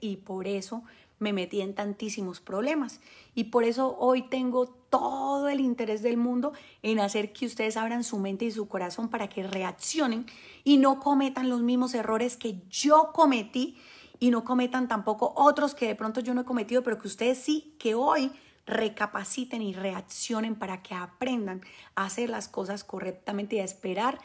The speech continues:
el tiempo de Dios. Que muchas veces dicen, "El tiempo de Dios es perfecto", pero no sabemos esperar en el tiempo de Dios. Cuando logramos identificar esos tiempos adecuados, obtenemos siempre mejores resultados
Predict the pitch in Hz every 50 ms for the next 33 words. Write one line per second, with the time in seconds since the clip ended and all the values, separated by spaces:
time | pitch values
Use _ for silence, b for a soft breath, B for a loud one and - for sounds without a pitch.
0 | B B B B _ - 202 196 185 185 - - 196 190 175 175 170 - 190 185
1 | 180 180 190 226 277 294 285 285 B B B B B B - - 208 202 196 233
2 | 226 214 214 214 208 196 202 165 165 202 208 196 196 185 185 185 190 - 302 330
3 | 349 - 370 302 285 294 302 294 294 - - 269 247 - 269 262 202 - - 208
4 | 202 - 269 277 277 262 254 233 - 240 220 220 214 214 208 208 202 196 - -
5 | - 185 180 180 180 180 190 185 180 175 170 175 - 175 170 165 160 - - -
6 | - 139 - - - B B B B B B B B B B B B B B -
7 | 277 269 269 262 269 269 269 254 277 285 294 359 370 - - - _ _ 262 269
8 | 262 247 240 233 - 240 233 247 240 - 254 262 285 285 311 294 - - 294 277
9 | 269 277 285 277 277 269 240 226 214 196 196 - 269 269 277 294 302 302 - -
10 | - - _ _ 214 214 214 - - 240 226 214 220 233 269 269 - - - 285
11 | 294 277 269 269 285 285 269 254 233 214 214 220 214 226 240 240 226 208 202 220
12 | 190 180 185 - 240 247 247 240 247 254 254 -